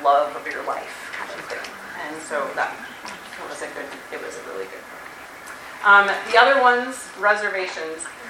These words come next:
We are gonna read Lilac Girls. We're reading it right now in our book club. Um, but if any of you have read The Nightingale,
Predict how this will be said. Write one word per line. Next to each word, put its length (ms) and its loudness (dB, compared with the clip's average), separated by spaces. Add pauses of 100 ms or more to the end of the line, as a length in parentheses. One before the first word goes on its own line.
(120)
We 120 6
are 180 12
gonna 280 6
read 240 -2
Lilac 480 8
Girls. 400 2
We're 120 0
reading 260 -4
it 100 -4
right 160 0
now 200 4
in 60 0
our 140 2
book 180 0
club. 280 4 (120)
Um, 300 -2 (300)
but 160 4
if 80 0
any 200 2
of 100 2
you 120 -8
have 260 -2
read 200 0
The 160 -6
Nightingale, 760 -2